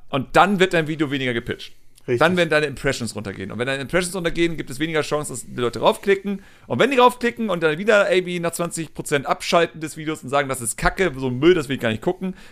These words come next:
Speaker 1: wird's noch schlechter gepitcht. Und dann wird's immer und immer wieder runtergemacht.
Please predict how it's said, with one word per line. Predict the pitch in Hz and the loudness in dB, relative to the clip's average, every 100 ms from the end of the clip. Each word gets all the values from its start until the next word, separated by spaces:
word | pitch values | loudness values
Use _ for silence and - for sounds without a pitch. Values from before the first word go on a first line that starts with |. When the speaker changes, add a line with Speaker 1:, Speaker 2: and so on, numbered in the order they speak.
| - | -4
Speaker 1:
wird's | 180 - | -4 -2
noch | 135 165 | 2 2
schlechter | - 135 110 110 101 - - - | 4 0 0 -2 -4 -6 -20 -10
gepitcht. | 117 120 98 - - - | -4 0 0 -4 -16 -16
Und | - 131 | -2 2
dann | 156 | 4
wird's | 156 151 - | 4 2 -2
immer | - 185 180 | 0 4 4
und | 156 | 2
immer | 156 147 | 0 -2
wieder | 139 135 | 2 2
runtergemacht. | 127 127 110 104 | 2 0 -2 -4